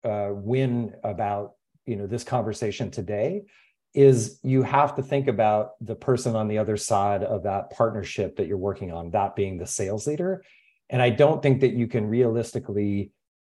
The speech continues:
understand them or meet them where they, where they're at, unless maybe you've actually been in their shoes. So going all the way back into my career, I started my career in sales.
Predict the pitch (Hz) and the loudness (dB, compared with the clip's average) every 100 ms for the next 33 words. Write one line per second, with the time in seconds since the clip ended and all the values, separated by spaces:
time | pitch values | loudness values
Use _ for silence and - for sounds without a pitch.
0 | - 127 135 131 - - 117 120 113 104 | -2 4 6 6 4 -2 0 0 0 -2
1 | 101 101 107 107 104 101 90 110 131 135 | -2 -4 0 2 4 2 0 -2 -2 0
2 | 113 104 107 101 104 104 104 110 107 113 | -2 0 0 0 0 -2 -2 -2 0 2
3 | 123 107 92 92 - - 113 127 135 117 | 4 4 2 -2 -6 -4 2 2 2 4
4 | 127 123 110 104 104 - 107 85 101 98 | 4 4 2 0 -2 -2 -6 -4 -6 -4
5 | 90 82 - 107 85 82 - 110 101 - | -6 -8 -4 -4 -4 -6 -2 0 0 -2
6 | - _ - 131 120 120 139 143 135 117 | -12 _ 4 4 4 6 8 10 8 6
7 | 104 107 104 98 101 92 - 98 127 196 | 4 0 0 -4 -4 -6 -4 -2 0 -2
8 | 190 _ - 113 - - 131 123 104 104 | -6 _ -4 -4 -2 2 4 6 4 0
9 | 98 107 95 92 - 107 113 180 180 | -2 -4 -4 -4 -4 0 0 0 -4